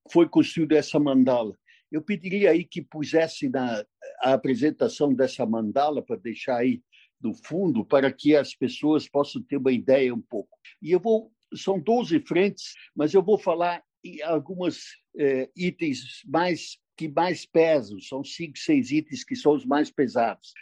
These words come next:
Financiar o negócio, empregar capital humano, disponibilidade da infraestrutura, ambiente jurídico,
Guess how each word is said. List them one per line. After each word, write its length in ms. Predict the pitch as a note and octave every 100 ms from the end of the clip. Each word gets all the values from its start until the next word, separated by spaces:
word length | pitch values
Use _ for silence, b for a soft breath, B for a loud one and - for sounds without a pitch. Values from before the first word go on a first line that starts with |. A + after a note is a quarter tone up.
| B
Financiar 540 | - E3+ D#3+ - E3+
o 80 | D#3+
negócio, 580 | D3 B2+ C#3+ D3 - - -
empregar 520 | C#3+ B2+ D3 B2+ D3
capital 400 | - C#3 - C#3
humano, 480 | C3 A#2+ B2+ C#3+ C3+ - _
disponibilidade 840 | C3 - D3+ C#3+ C3 B2 C3+ C3+
da 160 | C3+ B2
infraestrutura, 1000 | C#3+ C3+ C3 A#2+ B2+ - C3 D#3 E3 D3+ _ b b
ambiente 520 | C#3 C#3+ C#3+ E3 -
jurídico, 560 | C3+ B2+ B2+ D3+ D3+ _